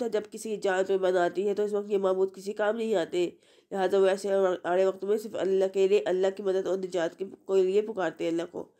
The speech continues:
इनसे सवाल किया जा रहा है, "जब तुम्हें अपने बचाव की कोई सूरत नज़र नहीं आती, इस वक्त निजात के लिए अल्लाह को पुकारते हो, फिर वो तुम्हारी मुसीबत को दूर कर दे। इस वक्त कोई ना कोई पत्थर को, अ, का बुत या इसको रफा कर सकता है, ना कोई दूसरा माबूद,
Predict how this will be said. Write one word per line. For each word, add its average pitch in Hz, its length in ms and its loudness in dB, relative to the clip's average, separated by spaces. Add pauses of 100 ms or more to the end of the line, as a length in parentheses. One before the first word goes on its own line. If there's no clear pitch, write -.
(300)
इनसे 190 220 -2
सवाल 208 300 2
किया 214 180 0
जा 196 160 2
रहा 196 80 4
है, 220 60 0
"जब 247 140 -2
तुम्हें 233 200 -4 (100)
अपने 214 520 0 (420)
बचाव 202 300 2
की 254 120 -6
कोई 240 140 0
सूरत 220 320 -2
नज़र 208 240 -2
नहीं 190 180 2
आती, 196 240 0
इस 240 240 0
वक्त 262 120 0
निजात 214 340 0
के 226 100 -6
लिए 220 100 0
अल्लाह 185 200 2
को 180 80 -4
पुकारते 196 440 -4
हो, 175 180 -4 (280)
फिर 254 100 0
वो 269 80 6
तुम्हारी 285 340 4
मुसीबत 240 400 -2
को 269 80 -4
दूर 196 240 2
कर 196 140 0
दे। 202 140 0
इस 214 120 0
वक्त 233 160 -4
कोई 208 160 2
ना 202 100 2
कोई 202 140 0
पत्थर 196 360 -4
को, 208 240 -6
अ, - 60 -12 (140)
का 185 600 -4
बुत 226 260 0
या 226 120 4
इसको 208 220 -2
रफा 202 260 -2
कर 190 120 -2
सकता 208 300 -6
है, 302 60 2
ना 262 100 2
कोई 202 180 0
दूसरा 202 260 -4
माबूद, 196 440 2